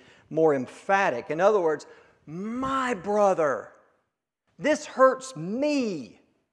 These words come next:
It's as, it's as if she is saying, "Jesus, why did you not come? But I'm really glad you came. I'm glad you're here,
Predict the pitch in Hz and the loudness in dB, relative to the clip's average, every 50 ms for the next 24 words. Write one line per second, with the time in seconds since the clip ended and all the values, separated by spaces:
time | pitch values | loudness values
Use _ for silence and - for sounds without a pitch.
0 | _ _ _ _ _ _ _ _ _ _ _ _ _ _ _ _ _ _ _ _ | _ _ _ _ _ _ _ _ _ _ _ _ _ _ _ _ _ _ _ _
1 | _ _ _ _ _ _ _ _ _ _ 120 117 107 120 143 156 156 - - - | _ _ _ _ _ _ _ _ _ _ -20 -16 -12 -8 -8 -8 -8 -8 -10 -14
2 | - - - _ - 147 156 - - 143 127 - - - 170 185 196 185 - - | -14 -16 -16 _ -8 -8 -6 -6 -8 -8 -8 -10 -8 -2 0 0 0 0 -4 -10
3 | - 175 156 143 - - - - 196 190 180 165 143 131 123 113 113 - - 208 | -8 -6 -6 -6 -6 -6 -4 0 0 2 2 0 -2 -4 -10 -12 -16 -14 -8 -4
4 | 262 269 247 185 - 131 104 - - - _ _ _ _ _ _ _ _ _ _ | -2 -2 -2 -2 -4 -8 -8 -10 -14 -18 _ _ _ _ _ _ _ _ _ _
5 | _ _ _ - 165 202 254 285 330 359 403 415 415 359 311 233 202 208 254 247 | _ _ _ -20 -10 -4 -2 0 2 4 4 4 2 0 -2 -2 -4 -4 -4 -2
6 | 247 247 240 226 214 - - - - - 226 254 254 247 233 196 160 127 113 107 | 0 2 2 2 2 0 -6 -16 -10 -2 0 2 4 4 4 4 2 0 -6 -12
7 | 98 - _ _ _ - - 214 220 226 214 208 185 175 175 214 247 247 247 226 | -16 -20 _ _ _ 2 4 4 6 6 4 2 2 -2 -2 -2 0 0 -2 -2
8 | 160 180 190 196 196 180 156 - 139 - - 175 185 180 151 123 104 101 95 90 | -2 2 2 4 4 2 0 -4 -12 -12 -6 -6 -4 -4 -4 -8 -10 -14 -20 -20
9 | _ _ _ _ _ _ _ _ _ _ _ _ _ _ _ _ _ _ _ _ | _ _ _ _ _ _ _ _ _ _ _ _ _ _ _ _ _ _ _ _
10 | _ _ _ _ _ _ _ _ _ _ _ _ _ _ - 196 226 226 180 165 | _ _ _ _ _ _ _ _ _ _ _ _ _ _ 2 2 2 2 0 -2
11 | 185 226 277 302 330 359 330 - - 262 233 220 226 262 269 247 185 139 123 117 | 4 6 8 8 10 8 6 6 4 -2 -2 -2 0 -2 0 0 0 0 -2 -6